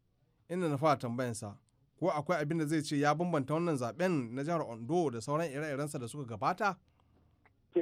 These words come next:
Speaker 2: in ka duba, wato, wasu zaɓuɓɓuka da aka yi na gwamnoni, da wuya ka ga gwamnoni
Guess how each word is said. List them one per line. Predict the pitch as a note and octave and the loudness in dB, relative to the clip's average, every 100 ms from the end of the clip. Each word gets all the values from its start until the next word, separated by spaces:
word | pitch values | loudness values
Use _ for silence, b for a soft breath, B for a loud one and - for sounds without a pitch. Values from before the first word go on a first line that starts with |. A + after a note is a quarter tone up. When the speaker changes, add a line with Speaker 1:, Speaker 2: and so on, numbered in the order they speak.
| D#3 F#3 | 0 -2
Speaker 2:
in | |
ka | G3+ G3 | 0 0
duba, | A3 G3 E3 C3 G#2+ - _ _ _ - | 0 0 2 0 -2 -14 _ _ _ -8
wato, | - D3+ | -4 0
wasu | F3 E3+ | 0 2
zaɓuɓɓuka | F#3 F3+ F#3 G3 D#3 | 0 0 -4 0 0
da | C#3 C3+ | -2 -4
aka | - C#3 | 0 0
yi | C#3 | 2
na | C#3+ | 0
gwamnoni, | A#2+ - D3+ D#3 D3+ D3+ C#3 - _ _ _ _ | 0 2 4 4 6 6 4 0 _ _ _ _
da | D3 | 2
wuya | D3 D#3+ G3+ A3+ | 4 4 4 2
ka | F3 | -2
ga | D3+ | 2
gwamnoni | D#3+ E3+ F3 F3+ F3+ | 2 4 4 4 2